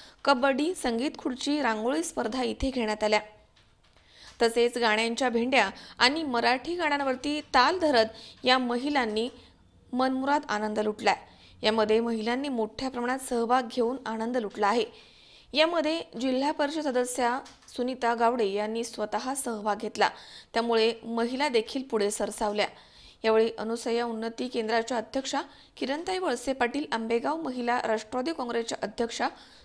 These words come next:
सुषमा शिंदे, जिल्हा परिषद सदस्या अरुणा थोरात, स्वाती पाचुंदकर, सभापती उषा कानडे, जिल्हा बँकेच्या संचालिका वर्षाताई शिवले,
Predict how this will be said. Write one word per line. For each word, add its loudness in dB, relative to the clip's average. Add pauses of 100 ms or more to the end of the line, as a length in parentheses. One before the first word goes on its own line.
(140)
सुषमा -4
शिंदे, 0 (520)
जिल्हा 0
परिषद -2
सदस्या 0 (300)
अरुणा 0
थोरात, 0
स्वाती -4
पाचुंदकर, -2 (440)
सभापती 2
उषा -4
कानडे, 0 (460)
जिल्हा 4
बँकेच्या 0
संचालिका 0 (400)
वर्षाताई 2
शिवले, 0